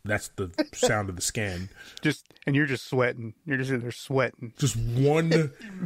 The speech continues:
Speaker 1: you know, like, the, the sweat drop when he's
Speaker 2: Yeah.
Speaker 1: like, when, uh, in Mission Impossible, <laughs> when he's hanging, just the one you gotta catch it, you know, that's,
Speaker 2: Yeah,
Speaker 1: that's what it
Speaker 2: yeah.
Speaker 1: was. And I'm like,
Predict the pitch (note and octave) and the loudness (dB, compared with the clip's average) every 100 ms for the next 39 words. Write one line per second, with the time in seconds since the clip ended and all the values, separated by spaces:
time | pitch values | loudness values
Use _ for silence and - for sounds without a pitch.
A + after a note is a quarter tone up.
0 | F3+ D#3+ D#3 D#3 C#3+ C#3 - C3 B2+ A2+ | -6 -2 2 4 4 0 0 0 0 2
1 | C3 A2+ - C#3+ C#3+ - A#2 C3+ C#3 C#3 | -2 0 0 2 2 0 2 4 6 2
2 | - C3 B2+ C3+ C#3+ D#3 D3 D3 C#3 C3 | -2 -2 0 4 6 6 4 2 0 2
3 | A#2+ A2+ A2+ A2+ C3 D3 D3+ D3 C3 C#3+ | 2 0 0 2 4 4 4 4 4 4
4 | C#3 D#3+ E3+ G3+ C4+ A#3+ - - - G#3 | 4 4 4 4 4 2 -2 -8 0 0
5 | - - F3 F3+ A3+ - - - - - | 2 2 4 4 0 0 -8 -6 -6 -4
6 | - F3+ - D#3 E3 E3+ D#3 C#3+ E3 D#3 | 0 2 2 2 4 4 2 2 0 2
7 | G3+ F3+ D#3 E3 F3 E3 F3+ - - - | 2 0 2 4 4 2 0 -2 -10 -14
8 | - C#3+ C#3 E3+ - D#3 C#3+ C3 C3+ C3 | 0 4 6 4 2 2 4 4 2 0
9 | B2 A#2+ A2+ | 2 0 0